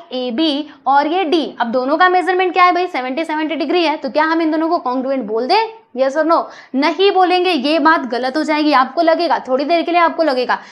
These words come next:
ये भी है सेवेंटी, ये भी है सेवेंटी, तो बोल दो ना कॉन्ग्रुएंट। क्यों कॉन्ग्रुएंट नहीं हो सकते? तो इसके पीछे का कारण है दोस्तों। क्या कारण है? देखो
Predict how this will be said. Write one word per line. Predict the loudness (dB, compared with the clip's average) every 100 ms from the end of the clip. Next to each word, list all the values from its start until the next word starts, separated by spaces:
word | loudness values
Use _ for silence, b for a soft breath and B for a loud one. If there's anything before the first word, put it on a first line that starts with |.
| B -2
ये | 0
भी | 4
है | 2
सेवेंटी, | 4 2 2 2
ये | 0
भी | 2
है | 2
सेवेंटी, | 2 0 -2 -2
तो | -2
बोल | 0 0
दो | 2
ना | 2 2
कॉन्ग्रुएंट। | 0 -2 0 0 0 -2 -6
क्यों | -2 0
कॉन्ग्रुएंट | 0 0 0 -2
नहीं | -2
हो | -4
सकते? | -6 -6 0 2 0 B B
तो | 0
इसके | 0 0
पीछे | 0 0 0
का | -2
कारण | 0 2 2 0
है | -2
दोस्तों। | -4 -4 -6
क्या | 0 0
कारण | 2 2 2 0
है? |
देखो | -2 -4 -6